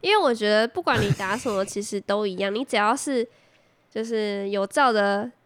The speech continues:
Speaker 1: 中央指示说，哦，你要打什么，你要打什么，然后慢慢的这样子去做判断，然后慢慢去做选择。你只要有这样子跟着这个进程的话，其实你就是一个爱国的年轻人，不管你打什么疫苗都一样。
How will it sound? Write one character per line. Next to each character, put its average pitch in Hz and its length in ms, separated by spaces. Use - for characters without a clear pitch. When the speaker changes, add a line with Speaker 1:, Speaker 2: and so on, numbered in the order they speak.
Speaker 1:
中 247 280
央 226 200
指 214 220
示 220 160
说， 202 260
哦， 202 60
你 190 100
要 208 340
打 202 180
什 214 120
么， 202 120
你 190 80
要 196 120
打 180 220
什 202 160
么， 185 80
然 196 160
后 202 60
慢 220 200
慢 214 180
的 202 60
这 202 120
样 202 180
子 190 160
去 208 180
做 202 160
判 196 320
断， 190 220
然 185 140
后 196 40
慢 214 160
慢 208 140
去 214 100
做 202 200
选 165 180
择。 82 320
你 311 120
只 381 80
要 277 140
有 220 40
这 226 80
样 285 140
子 254 80
跟 247 240
着 220 80
这 220 100
个 226 140
进 196 260
程 165 200
的 160 100
话， 208 220
其 202 160
实 202 180
你 185 80
就 202 140
是 214 120
一 202 40
个 - 100
爱 196 160
国 175 140
的 170 80
年 - 120
轻 - 200
人， 180 100
不 269 100
管 226 140
你 196 60
打 196 180
什 196 80
么 175 100
疫 196 120
苗 - 160
都 170 180
一 - 120
样。 - 140